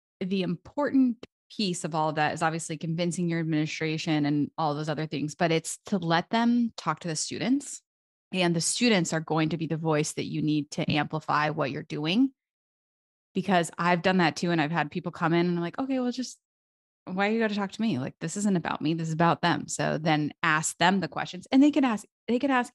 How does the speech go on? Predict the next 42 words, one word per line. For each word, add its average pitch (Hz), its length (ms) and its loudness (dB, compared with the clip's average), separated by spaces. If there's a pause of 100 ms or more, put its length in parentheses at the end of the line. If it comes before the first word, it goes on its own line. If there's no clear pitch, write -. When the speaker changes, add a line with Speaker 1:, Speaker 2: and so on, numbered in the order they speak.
(100)
Speaker 1:
anyone 208 360 4
Speaker 2:
Mm. - 20 -4
Speaker 1:
in 170 100 -8
the 165 60 -6
stu-, - 180 -8 (120)
I, 202 260 2 (120)
I 208 100 2
never 226 240 4
told 190 340 0
them 170 160 0
which 170 240 0
student 165 340 -4
to 175 80 -8
go 160 160 0
talk 165 360 0
to 165 400 -4
Speaker 2:
Yeah. 127 120 -6 (140)
Speaker 1:
or - 100 2
anything. 165 460 -2
I 151 40 -4
said, 156 200 -6
"Just 196 200 -2
go 208 220 4
talk 202 360 -6
to, 196 160 -4
like, 170 240 -6
three 190 200 -2
or 180 60 -2
four 170 200 -6
students, 180 400 -2
and 165 140 0
then 160 160 0
let's 151 280 -4
chat." - 340 -2 (560)
And 202 160 -2
then 202 220 2
that 196 240 4
usually 202 420 0
was, 156 220 -4
like, 151 140 -4
a 170 60 0
mind-changing 156 1040 0